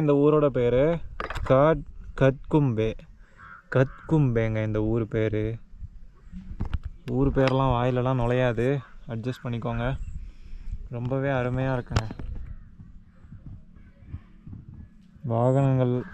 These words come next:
அற்ற ஒரு ஊர். எங்க பார்த்தாலும் பச்சை பசேல்னு இருக்குங்க. தரமா இருக்கு பாருங்க.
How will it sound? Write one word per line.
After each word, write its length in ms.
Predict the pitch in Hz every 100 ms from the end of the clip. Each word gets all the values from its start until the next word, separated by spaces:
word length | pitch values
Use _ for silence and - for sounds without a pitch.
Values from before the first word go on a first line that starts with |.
| - - - 113
அற்ற 220 | - - 127 117 110 - - - - - - - - - 117
ஒரு 120 | 117 113
ஊர். 140 | 113 - - - - - - - - - - - - - - - 50 - - - - - - - - - - 69 69 67 67 67 67 69 69 - - - - 160
எங்க 200 | 185 220 240 208
பார்த்தாலும் 560 | 233 233 240 233 240 226 190
பச்சை 340 | 185 - 233 208
பசேல்னு 640 | 208 208 233 233 226 233 208
இருக்குங்க. 320 | 196 196 196 185 - - - - - - - - -
தரமா 600 | 160 175 202 240 240 247 254
இருக்கு 200 | 233 208 190
பாருங்க. 260 | 196 220 214